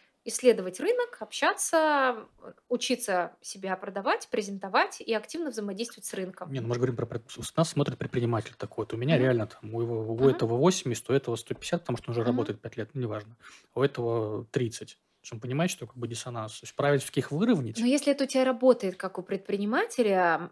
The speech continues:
Speaker 1: а, и каждый п-, получает, м, свой уровень денег,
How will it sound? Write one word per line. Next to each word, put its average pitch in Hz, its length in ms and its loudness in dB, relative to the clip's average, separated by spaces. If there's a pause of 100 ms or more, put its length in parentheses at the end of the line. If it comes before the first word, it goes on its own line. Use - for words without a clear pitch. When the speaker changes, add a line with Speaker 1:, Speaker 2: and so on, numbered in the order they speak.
Speaker 1:
а, 196 540 2
и 220 680 2
каждый 220 720 4 (140)
п-, 220 120 -4
получает, 214 880 2 (180)
м, 196 240 -8
свой 220 260 2
уровень 208 320 0
денег, 294 560 0